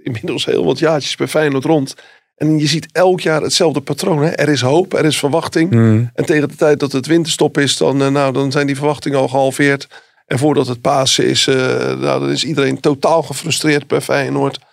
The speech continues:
Speaker 1: En de enige periode dat het even, eh, ja, goed is, wat beter is gegaan, is onder Ronald Koeman,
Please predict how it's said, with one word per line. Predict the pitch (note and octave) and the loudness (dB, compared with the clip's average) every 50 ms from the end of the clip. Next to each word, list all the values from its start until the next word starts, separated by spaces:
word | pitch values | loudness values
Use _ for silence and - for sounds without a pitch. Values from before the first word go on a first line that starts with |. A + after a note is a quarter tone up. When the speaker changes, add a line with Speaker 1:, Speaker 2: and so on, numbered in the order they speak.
| _ _ _ _ _ _ | _ _ _ _ _ _
Speaker 1:
En | - - C3+ | -6 -2 -2
de | B2+ | 0
enige | B2 E3 D#3+ D#3 C#3+ D3 | 2 2 2 2 2 0
periode | C#3+ D#3+ D3+ C#3 C#3+ C#3 C#3 C#3 D3 C#3+ | 0 -2 0 2 2 2 2 0 0 -2
dat | C#3+ C#3+ C#3 C3+ | -2 -2 -2 0
het | C#3 C3+ | 0 0
even, | D3+ C#3+ D3 - C#3 C3+ C3+ C3+ - C#3 - C3+ C3+ C3+ C3+ - - | 0 0 -2 -2 -2 -2 -2 0 0 -2 -2 -2 -2 -2 -4 -6 -8
eh, | - | -8
ja, | - - C3 - - | -6 -6 -6 -6 -6
goed | - - D3+ - | -8 -8 -4 -2
is, | D3+ B2+ - | -2 -2 -2
wat | - - C3 C#3+ B2+ | -2 -2 -4 -4 0
beter | - D#3 D3+ D3+ - D3+ | 0 2 2 2 0 -2
is | C3+ - | -4 -4
gegaan, | - C#3+ C#3 C#3+ C#3 C3 | -2 -2 -2 -2 -2 -2
is | C#3 C3+ | -4 -2
onder | - D3 C#3 C3+ C3+ | -2 0 0 2 2
Ronald | C3+ C#3 C3+ C3 C3 - | 2 2 2 0 0 -2
Koeman, | - G3 E3+ D#3+ D3 C3+ C3+ C3 | 0 2 2 2 2 0 -2 -4